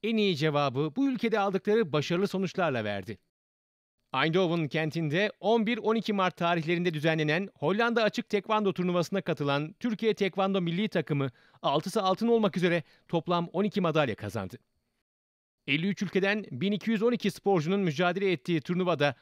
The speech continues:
Ay Yıldızlı ekibimiz on dokuzu erkek, on üçü bayan olmak üzere otuz iki sporcuyla temsil edildi.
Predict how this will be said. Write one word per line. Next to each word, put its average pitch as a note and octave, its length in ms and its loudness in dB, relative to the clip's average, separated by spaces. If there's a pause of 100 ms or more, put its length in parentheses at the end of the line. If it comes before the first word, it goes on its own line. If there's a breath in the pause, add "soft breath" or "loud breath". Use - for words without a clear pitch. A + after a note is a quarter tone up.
(140 soft breath)
Ay G3+ 200 2
Yıldızlı F#3+ 340 2
ekibimiz F#3 520 -2 (320 soft breath)
on A#3+ 200 2
dokuzu F3+ 300 0
erkek, D#3 560 -2
on G3+ 120 -2
üçü F#3 240 -2
bayan F3 220 2
olmak D3+ 300 -2
üzere C3 300 -2 (260 soft breath)
otuz D#3 240 -6
iki G3+ 160 -4
sporcuyla E3 520 -2
temsil C#3+ 380 -2
edildi. G#2+ 340 -4